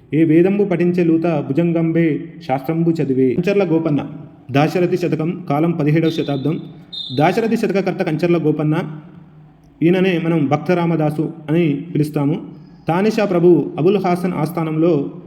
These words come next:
కొలువు ఉద్యోగం చేశారు. దాశరథి శతకం భద్రాచల శ్రీరాముడికి అంకితమిచ్చాడు. మకుటం దాశరథి కరుణాపయోనిధి. దాశరథి అంటే దశరథుని కుమారుడు శ్రీరాముడు, కరుణ అంటే దయ, పయోనిధి అంటే సముద్రం.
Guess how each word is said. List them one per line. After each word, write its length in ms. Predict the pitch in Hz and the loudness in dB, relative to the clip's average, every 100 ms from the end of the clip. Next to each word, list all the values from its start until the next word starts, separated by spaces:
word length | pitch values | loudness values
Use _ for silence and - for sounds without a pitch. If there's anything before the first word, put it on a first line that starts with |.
| - | -2
కొలువు 240 | 160 170 156 | 4 6 6
ఉద్యోగం 440 | 139 160 151 156 | 4 2 2 0
చేశారు. 440 | 147 139 139 156 233 - - - - | -2 -2 -2 -2 -4 -10 -20 -20 -4
దాశరథి 420 | 143 180 214 202 196 | 0 0 2 0 0
శతకం 320 | 190 180 165 | -2 -2 -2
భద్రాచల 640 | 143 170 180 180 175 151 - - | 2 2 2 0 0 -2 -6 -8
శ్రీరాముడికి 560 | - 165 180 175 165 170 | 4 6 6 2 2 2
అంకితమిచ్చాడు. 760 | 139 147 156 151 151 143 160 - - - - - | 0 -2 -2 -4 -2 -2 -2 -4 -12 -20 -20 -6
మకుటం 480 | 151 170 196 180 170 - | -2 2 2 0 -2 -2
దాశరథి 480 | 147 165 180 180 175 | 0 2 2 2 2
కరుణాపయోనిధి. 880 | 156 160 160 151 151 147 143 143 - - - - - - _ - | 0 -2 -4 0 0 2 2 0 0 -6 -20 -20 -20 -20 _ -2
దాశరథి 580 | 143 180 202 196 202 202 | 0 0 0 0 0 0
అంటే 260 | 170 180 143 | 2 2 0
దశరథుని 380 | 143 175 175 175 | 0 2 2 2
కుమారుడు 440 | 151 156 160 165 | 0 2 2 2
శ్రీరాముడు, 840 | 160 135 143 151 151 175 - - - - | 2 2 2 2 2 0 -2 -12 -18 -6
కరుణ 260 | 160 165 196 196 190 - - | 0 2 4 2 -2 -10 -4
అంటే 180 | 160 170 | 0 2
దయ, 320 | 139 143 170 - - - - | 2 2 0 -4 -14 -20 -2
పయోనిధి 640 | 160 185 202 185 185 190 - 165 | 4 6 6 4 0 -2 -8 -6
అంటే 140 | 185 | -4
సముద్రం. 500 | 208 151 135 123 117 | 0 0 2 -2 -4